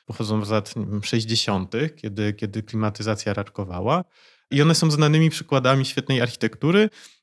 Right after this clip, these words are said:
i ludziom jest łatwo je docenić, ale też zauważyć, że tam za tymi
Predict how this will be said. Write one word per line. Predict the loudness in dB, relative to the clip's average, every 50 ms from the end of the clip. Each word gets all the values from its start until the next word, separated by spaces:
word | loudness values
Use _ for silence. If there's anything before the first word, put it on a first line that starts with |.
| 0
i | 2 4
ludziom | 4 6 6 4 4 4
jest | 4 2 4
łatwo | 4 4 4 4 0 -4 -2 0 2
je | 2 2 2 2 4 2 2 0 0
docenić, | -2 -2 0 2 2 2 4 4 2 2 2 2
ale | 0 0 2
też | 0 0
zauważyć, | 2 2 2 2 4 2 2 4 2 0 0
że | 0 -2 -2
tam | 0 2 2 2 2 2 2
za | 2 0 0
tymi | 0 0 0 0 2 2 0 -2